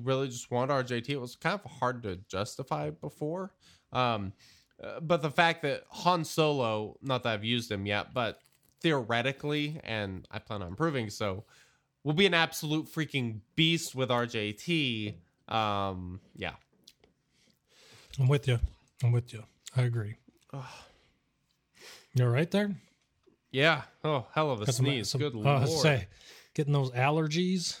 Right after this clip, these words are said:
Speaker 2: allergenics.
Speaker 1: Yeah, they're, uh, they're getting me. Um, all right,
Speaker 2: Dude,
Speaker 1: so next one.
Speaker 2: you ever cough
Speaker 1: Oh.
Speaker 2: because of allergies, where you got the nasal drip and it's just stuck, just, you got crap in your throat, so you cough?
Speaker 1: Yeah.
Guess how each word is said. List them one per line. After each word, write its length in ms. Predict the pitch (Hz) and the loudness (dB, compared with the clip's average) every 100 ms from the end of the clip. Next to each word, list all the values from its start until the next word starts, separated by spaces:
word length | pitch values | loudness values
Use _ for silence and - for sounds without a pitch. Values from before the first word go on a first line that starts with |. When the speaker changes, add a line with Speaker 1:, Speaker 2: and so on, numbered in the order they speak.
| - _ _ _ _ - | -16 _ _ _ _ -4
Speaker 2:
allergenics. 880 | 143 147 127 151 170 170 - - - _ _ _ _ - - | -2 0 2 2 2 0 -2 -4 -8 _ _ _ _ -20 -10
Speaker 1:
Yeah, 380 | 117 139 127 120 - | -2 0 0 -4 -6
they're, 280 | 123 123 110 | -2 0 0
uh, 160 | 101 104 _ _ _ - | -2 -6 _ _ _ -8
they're 140 | 127 | -6
getting 300 | 113 120 - | -2 -2 -2
me. 180 | 107 101 _ _ _ - | -8 -8 _ _ _ -6
Um, 460 | 110 110 101 101 - - - - - _ | -2 -2 -4 -6 -12 -20 -20 -20 -20 _
all 120 | 214 | 6
right, 80 | 226 | 6
Speaker 2:
Dude, 180 | 160 139 | 6 4
Speaker 1:
so 140 | 202 | 2
next 300 | 214 254 254 | 4 2 2
one. 260 | 165 123 98 - | -2 -2 -4 4
Speaker 2:
you 180 | 180 240 | 6 6
ever 200 | 262 254 | 2 0
cough 560 | - 165 185 - - - | 2 4 4 -2 -14 -12
Speaker 1:
Oh. 80 | 151 | -2
Speaker 2:
because 280 | 147 160 151 | 2 2 2
of 120 | 143 | 4
allergies, 640 | 139 151 143 165 165 - | 4 2 2 0 0 -2
where 140 | 135 | 0
you 140 | 127 127 | 2 2
got 240 | 135 135 | 2 0
the 60 | 123 | 0
nasal 340 | 127 131 127 | 0 0 0
drip 460 | 127 123 131 135 131 | -2 0 0 0 -2
and 140 | 120 | -2
it's 200 | 117 - | -2 -4
just 140 | 131 - | -6 -6
stuck, 260 | - 127 | -6 -8
just, 320 | 120 117 - - - | -6 -6 -6 -10 -4
you 100 | 135 | -2
got 260 | 135 - - | -2 -4 -2
crap 280 | 139 131 131 | 0 2 0
in 80 | |
your 100 | 131 | -2
throat, 340 | 123 131 131 127 | 0 0 0 -2
so 120 | 131 | -2
you 120 | 123 | -2
cough? 280 | 123 - 113 | -2 -4 -2
Speaker 1:
Yeah. 220 | 98 95 | 0 -2